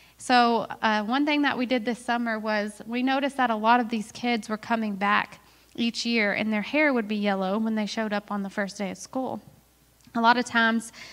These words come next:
um, when their hair is yellow like that, that means that they're malnourished. And so we thought,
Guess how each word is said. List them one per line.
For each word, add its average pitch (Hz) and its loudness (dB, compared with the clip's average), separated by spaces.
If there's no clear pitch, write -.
um, 208 0
when 220 0
their 220 4
hair 226 2
is 214 -2
yellow 220 2
like 214 -2
that, 208 0
that 208 -2
means 214 -4
that 208 -4
they're 208 0
malnourished. 208 -4
And 233 0
so 233 0
we 226 -2
thought, 214 0